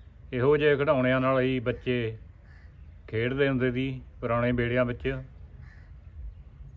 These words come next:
ਸੋ ਉਹ ਖਿਡੌਣਾ ਅੱਜ ਮੈਂ ਤੁਹਾਨੂੰ ਦਿਖਾਉਣ ਲੱਗਿਆ ਤੇ ਦਿੰਦਾ ਉਹਦੇ ਬਾਰੇ ਜਾਣਕਾਰੀ। ਸੋ ਕਿਰਪਾ ਕਰਕੇ ਜਾਂਦੇ ਜਾਂਦੇ like, ਸ਼ੇਅਰ ਤੇ ਕੁਮੈਂਟ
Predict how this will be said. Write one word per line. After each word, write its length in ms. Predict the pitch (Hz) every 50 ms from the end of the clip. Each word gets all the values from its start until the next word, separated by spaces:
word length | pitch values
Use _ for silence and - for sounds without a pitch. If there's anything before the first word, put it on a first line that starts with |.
| - - - -
ਸੋ 200 | - - - 120
ਉਹ 160 | 123 135 135
ਖਿਡੌਣਾ 360 | 123 143 131 131 123 123 127 123
ਅੱਜ 140 | 120 113
ਮੈਂ 180 | 120 127 123 123
ਤੁਹਾਨੂੰ 380 | 117 120 117 117 120 120 120 110
ਦਿਖਾਉਣ 340 | 104 104 104 104 110 113 113
ਲੱਗਿਆ 440 | 117 113 117 123 123 120 120 117 120 - - - - - - - - - - - -
ਤੇ 80 | - 127
ਦਿੰਦਾ 320 | 117 117 117 117 120 123 120
ਉਹਦੇ 220 | 120 127 131 135
ਬਾਰੇ 420 | 131 123 120 113 113 113 110 110 104 - - - - - - - - - - - -
ਜਾਣਕਾਰੀ। 560 | 127 127 123 113 110 95 110 104 98 92 90 - - - - - - - - - - - - - - - - - - - - - - - - - - -
ਸੋ 80 | 123 107
ਕਿਰਪਾ 380 | - 131 120 - - 147 135 131
ਕਰਕੇ 360 | 135 135 120 - - 135 135 135 131 117 110 - - - - - - - - - - - - - - - - - -
ਜਾਂਦੇ 320 | 113 117 127 127 120 131 135
ਜਾਂਦੇ 340 | 135 131 127 120 131 127
like, 360 | 123 120 117 117 117 120 120 120
ਸ਼ੇਅਰ 300 | - - 127 131 131 107
ਤੇ 160 | - - 127
ਕੁਮੈਂਟ 380 | 110 123 120 117 117 107 -